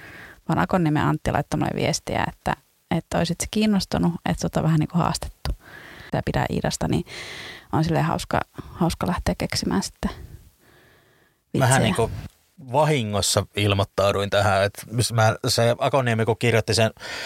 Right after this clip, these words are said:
Speaker 2: sinne joki-, jonnekin koomikkoryhmään, että tällaiset roastit olisi tulossa, niin mä kattelin, että no mä oon perhereissulla just niitä edeltävinä päivinä.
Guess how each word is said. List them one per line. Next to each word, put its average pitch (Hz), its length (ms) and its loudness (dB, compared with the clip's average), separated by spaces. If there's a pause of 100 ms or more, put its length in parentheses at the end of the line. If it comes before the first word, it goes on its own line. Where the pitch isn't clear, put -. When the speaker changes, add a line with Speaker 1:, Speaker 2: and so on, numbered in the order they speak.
(240)
Speaker 2:
sinne 110 180 2
joki-, - 340 2
jonnekin 131 380 2
koomikkoryhmään, 101 720 2
että 92 160 0
tällaiset 101 340 0
roastit 104 420 0
olisi 101 160 0
tulossa, 104 340 2
niin 110 80 0
mä 113 120 2
kattelin, 110 360 2
että 151 140 -2
no 151 60 0
mä 151 140 4
oon 143 80 2 (920)
perhereissulla 110 920 2
just 107 280 2 (600)
niitä 110 240 2
edeltävinä 95 580 2
päivinä. 98 460 0